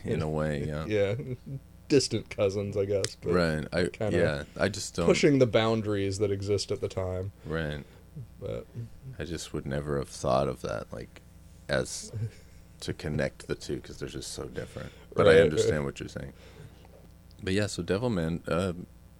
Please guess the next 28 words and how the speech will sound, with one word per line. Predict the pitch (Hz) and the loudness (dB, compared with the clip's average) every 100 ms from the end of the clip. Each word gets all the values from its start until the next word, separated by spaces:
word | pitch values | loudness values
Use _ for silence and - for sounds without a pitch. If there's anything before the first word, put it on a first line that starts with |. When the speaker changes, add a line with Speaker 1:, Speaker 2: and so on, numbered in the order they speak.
| - | -8
Speaker 1:
it | 104 | -2
doesn't | 120 123 117 - | -2 0 -2 -2
necessarily | 101 107 107 101 101 85 | -4 -4 -2 2 4 2
feel | - - 98 95 | 0 0 4 6
like | 85 82 | 4 0
it's | - | -6
pushing | - 104 - 87 82 76 - 90 | -6 -6 -4 -4 -4 -6 -8 -4
any | 90 | -2
boundaries | 78 76 80 90 87 78 - | 0 0 0 0 -2 -4 -6
now, | 76 80 85 82 | -6 -4 -2 -4
though. | 78 - - | -4 -6 -4
Like, | 73 69 - | -4 -4 -8
and | - 87 | -4 0
I, | 85 - | 0 0
obviously | 87 87 92 117 101 95 | -2 -2 4 6 6 4
Speaker 2:
Yeah, | 101 | 2
Speaker 1:
it's | 95 | 0
Speaker 2:
yeah. | 95 | 0
Speaker 1:
old, | 82 76 71 - | 2 2 -2 -6
so, | - 71 67 - - - - - - - - - - - - - - 92 | -2 0 0 -4 -14 -20 -20 -20 -20 -20 -20 -20 -20 -20 -20 -20 -14 -8
you | 82 | -6
know, | 67 69 - - | -6 -8 -12 -6
you | 76 | -6
have | - | -6
to | - | -10
think | - - | -10 -10
about | 71 73 67 | -4 -2 -2
it | 65 | -6